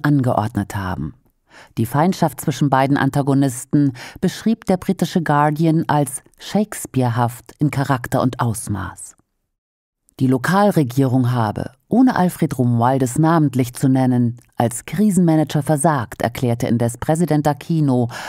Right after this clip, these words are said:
am zwölften November zweitausenddreizehn in einem Exklusivinterview mit C N Ns internationaler Chefkorrespondentin Christian Amanpour. Die Lokalregierung, fügte der Präsident hinzu, sei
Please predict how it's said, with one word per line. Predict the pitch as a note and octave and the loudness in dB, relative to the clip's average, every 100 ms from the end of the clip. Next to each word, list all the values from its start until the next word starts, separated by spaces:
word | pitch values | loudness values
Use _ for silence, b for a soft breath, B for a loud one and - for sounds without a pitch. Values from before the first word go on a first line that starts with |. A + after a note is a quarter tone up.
| B | B
am | D#3 E3 | -4 -4
zwölften | - F#3 B3 - G#3+ | -2 -2 -2 2 2
November | D#3+ E3 F3 | 4 2 2
zweitausenddreizehn | - D#3+ D#3 D3 D3+ C#3+ - B2+ B2+ - D3 C#3 | 0 -4 -2 0 0 -2 -2 -2 -2 -2 0 2
in | D#3 | 0
einem | - D3+ D3+ | 2 0 0
Exklusivinterview | C#3+ - - D#3 G3 A3 - B2+ B2+ B2 B2 A#2+ A#2+ A#2+ B B | -4 -6 -6 -2 0 0 -2 0 0 0 0 0 -2 -6 B B
mit | - A#2 | -4 -4
C | - F3+ | 0 2
N | F#3 - | 2 2
Ns | D3+ E3 - | 0 0 -2
internationaler | - A#3 A#3 G#3 - F3 E3 E3 | 0 2 2 0 0 0 2 2
Chefkorrespondentin | D#3+ D#3 - - D3 D3 - C#3+ C#3+ C#3 D3 C#3+ | 0 -2 -4 -4 -2 -2 -2 0 0 0 0 -2
Christian | - C#3+ - D#3 D3+ | 0 -4 0 -2 0
Amanpour. | D3 D#3 D3 - C3 F#2+ D2+ _ _ _ _ _ _ - | 0 0 -4 -4 -2 -2 -6 _ _ _ _ _ _ 0
Die | |
Lokalregierung, | D3 C3+ C#3 C#3 C#3+ D#3 D#3 E3+ F#3 G#3 | 2 2 2 2 2 2 2 2 2 2
fügte | - G#3+ G3 | 0 -2 0
der | F3+ | 0
Präsident | - F3+ E3+ E3+ F3 | 0 -2 0 2 2
hinzu, | F3 F3+ - F3+ F3+ - | 2 0 0 0 0 -2
sei | - E3+ E3 | -2 -2 -2